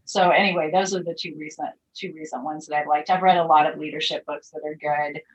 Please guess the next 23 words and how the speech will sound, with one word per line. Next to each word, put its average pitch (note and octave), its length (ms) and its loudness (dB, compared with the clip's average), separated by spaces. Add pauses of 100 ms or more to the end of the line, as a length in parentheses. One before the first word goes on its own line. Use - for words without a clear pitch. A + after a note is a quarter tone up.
(420)
Um, D#3 540 0 (380)
they're G3 180 6
all G3+ 220 8
kind G3 180 2
of E3 160 -2
different E3 340 -2
and D#3 120 -2
they D#3 120 -6 (140)
take D#3+ 180 -8
different D#3 320 -6
approaches, D3+ 460 -8
and D#3 120 -6
I - 60 -14
can't - 220 -2
say D3+ 160 -6
one D#3 260 2
is D3+ 240 -8 (180)
better D3+ 320 2
than D3+ 120 -2
another. D3+ 600 0 (520)
Um, D3+ 520 -2 (120)
but, D3+ 400 2
uh, D#3 380 2